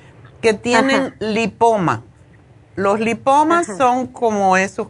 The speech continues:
Speaker 1: quistes de grasa y
Speaker 2: Ajá.
Speaker 1: se les des-, disuelve cuando toman en cantidad grande.
Speaker 2: Sí.
Speaker 1: Entonces, no sé si quieres,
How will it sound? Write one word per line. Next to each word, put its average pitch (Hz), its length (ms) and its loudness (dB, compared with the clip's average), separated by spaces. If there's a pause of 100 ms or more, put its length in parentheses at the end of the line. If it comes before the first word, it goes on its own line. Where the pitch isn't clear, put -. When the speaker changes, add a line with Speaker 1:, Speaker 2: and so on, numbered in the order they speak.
Speaker 1:
quistes 202 360 -4
de 190 100 -2
grasa 254 480 -2 (760)
y 233 360 -2
Speaker 2:
Ajá. 202 320 -4
Speaker 1:
se - 220 -2
les 208 160 0
des-, 208 300 -4
disuelve 233 800 -2
cuando 220 320 -2
toman 202 460 -4
en 196 120 -4
cantidad 175 640 -2
grande. 170 680 -4 (880)
Speaker 2:
Sí. 185 160 -2 (200)
Speaker 1:
Entonces, 196 760 -4
no 202 260 -4
sé 269 280 -2
si 269 180 -6
quieres, 233 640 -2